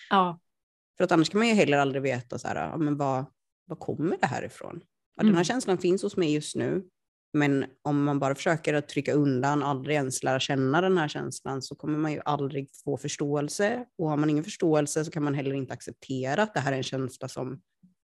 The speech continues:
Speaker 2: man kanske kommer få ha många gånger i livet.
Speaker 1: Mm. Ja, men verkligen. Och vissa av de där sakerna är ju sånt som man behöver ta tag i och gräva i och komma till botten av.
Speaker 2: Mm.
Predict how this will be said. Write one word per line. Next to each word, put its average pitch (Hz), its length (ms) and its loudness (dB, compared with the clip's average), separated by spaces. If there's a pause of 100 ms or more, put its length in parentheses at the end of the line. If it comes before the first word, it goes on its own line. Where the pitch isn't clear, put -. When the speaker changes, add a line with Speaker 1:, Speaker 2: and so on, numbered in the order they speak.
Speaker 2:
man 226 160 2
kanske 156 260 0
kommer 131 240 -4
få 127 140 -6
ha 160 360 0 (520)
många 165 220 6
gånger 143 480 2
i 180 80 8
livet. - 420 0 (280)
Speaker 1:
Mm. 180 500 4 (540)
Ja, 185 60 4
men 196 200 4
verkligen. 190 420 6
Och 190 80 0
vissa 240 300 4
av 233 140 8
de 208 100 6
där 180 120 6
sakerna 156 520 0
är 254 320 2
ju 185 160 -2
sånt 156 280 -4
som 165 100 -6
man 156 120 0
behöver 151 260 -4
ta 156 160 -10
tag 170 440 4
i 175 380 -2
och 175 180 -2
gräva 170 460 2
i 170 260 2
och - 80 -6
komma 160 260 -4
till 170 140 -4
botten 165 580 -2
av. 170 360 -2 (220)
Speaker 2:
Mm. 170 340 -2